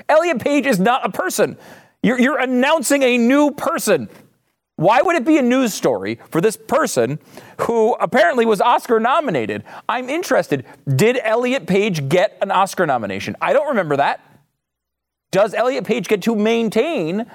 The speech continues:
the Oscar nomination that Elliot Page apparently now has? Why? When it was Ellen Page, who was Oscar nominated. Ellen Page is now a boy,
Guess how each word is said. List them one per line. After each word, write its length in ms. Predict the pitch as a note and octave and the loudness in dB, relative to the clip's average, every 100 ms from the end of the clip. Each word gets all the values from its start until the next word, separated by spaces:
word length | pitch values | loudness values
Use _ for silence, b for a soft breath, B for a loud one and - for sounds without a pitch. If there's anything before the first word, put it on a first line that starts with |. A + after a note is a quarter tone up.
| B B | B B
the 140 | F#3 | 2
Oscar 280 | G#3+ G#3+ G#3+ | 2 2 0
nomination 440 | G#3+ G#3 G#3 G3+ | 0 0 -2 0
that 100 | F#3+ G3 | 0 2
Elliot 360 | F#3 G3+ G3+ | 0 2 -2
Page 320 | D3+ G#3+ G#3 F3 | 0 -2 0 -2
apparently 440 | - F#3 G#3+ G3+ | -2 -2 0 0
now 220 | G3 G#3 | 0 0
has? 400 | F3 F#3+ B3 F#4+ | 0 -2 -4 -4
Why? 560 | F3 C4+ G4 D#3+ B2 B2 _ _ _ _ _ - | 2 4 4 0 -4 -14 _ _ _ _ _ -6
When 180 | F3+ A3+ | -4 0
it 80 | |
was 260 | A3 A3+ - _ _ - | 2 2 0 _ _ -2
Ellen 460 | B3 E4+ D4 B3+ F3+ | 0 4 2 2 -2
Page, 580 | E3+ C#3+ A2+ C#3+ D#3 B B | 0 0 0 -2 -6 B B
who 80 | |
was 180 | G3+ F#3+ | 0 2
Oscar 320 | F#3 E3+ D#3+ | 2 0 -2
nominated. 520 | D3 C3+ A2+ F2 D#2+ - B B B - | -2 -2 -4 -6 -10 -16 B B B -2
Ellen 300 | D#3+ C#4+ A3 | 0 0 2
Page 600 | D#3+ D3+ F3+ F3 - - b b b b | 2 2 0 -4 -12 -16 b b b b
is 160 | - C3+ | -4 -2
now 240 | F3 G#3+ | 2 2
a 40 | G#3 | 2
boy, 440 | F3 B2+ G#2+ - | 2 0 -2 -14